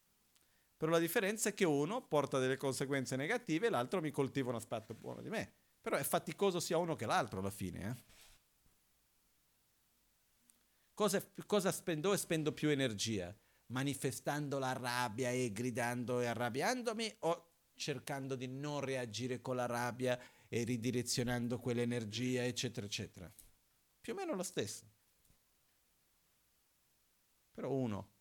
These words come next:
mi fa coltivare qualcosa di buono e l'altro mi distrugge.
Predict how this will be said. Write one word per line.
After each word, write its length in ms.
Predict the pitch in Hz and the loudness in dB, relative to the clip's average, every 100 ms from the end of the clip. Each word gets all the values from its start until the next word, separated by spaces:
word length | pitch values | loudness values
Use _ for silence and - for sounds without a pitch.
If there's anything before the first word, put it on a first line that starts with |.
| _ _ _ - | _ _ _ -10
mi 100 | 104 | -6
fa 160 | 120 | -6
coltivare 560 | 107 117 110 120 107 98 | -2 -2 0 2 2 2
qualcosa 420 | - 107 113 113 | -4 -4 -2 -2
di 100 | 143 | -2
buono 380 | 170 156 180 277 | 2 2 2 0
e 40 | |
l'altro 420 | 294 101 104 170 196 | -2 -2 -4 -8 -6
mi 100 | 110 | -6
distrugge. 540 | 104 151 160 98 | -6 -8 -10 -10